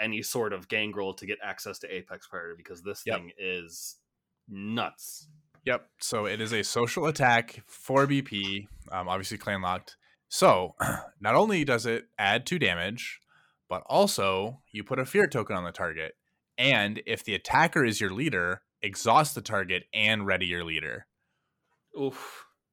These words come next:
Speaker 2: Pooh, that's,
Speaker 1: Oof.
Speaker 2: that's bonkers, man.
Speaker 1: I, uh, uh,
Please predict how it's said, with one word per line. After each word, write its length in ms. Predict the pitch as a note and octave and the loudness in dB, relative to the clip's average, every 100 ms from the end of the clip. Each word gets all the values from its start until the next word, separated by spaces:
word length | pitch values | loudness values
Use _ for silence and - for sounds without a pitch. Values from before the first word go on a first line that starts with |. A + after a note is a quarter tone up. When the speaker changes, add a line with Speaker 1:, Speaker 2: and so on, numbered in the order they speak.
| _ | _
Speaker 2:
Pooh, 800 | - F4 F4+ F4 E4 D4+ C#4+ A#3+ | -2 4 6 6 6 6 4 2
that's, 240 | D#3+ G3 - | 2 2 0
Speaker 1:
Oof. 100 | - _ - | -10 _ 0
Speaker 2:
that's 260 | C3+ C3 | 2 2
bonkers, 640 | - - G#2+ A2 G2 D#2 - | -2 0 2 0 -4 -10 -10
man. 280 | D#2 D#2+ E2+ _ _ _ _ _ _ _ D3+ _ _ _ _ _ _ _ _ _ _ | -10 -10 -12 _ _ _ _ _ _ _ _ _ _ _ _ _ _ _ _ _ _
Speaker 1:
I, 720 | A2+ B2 C#3 D3+ D3+ D3 C#3+ B2 | 2 4 6 4 2 0 -2 -2
uh, 380 | A#2+ A#2 - A#2 | -4 -4 -6 -4
uh, 360 | B2+ C3 G#2+ | -2 -2 -4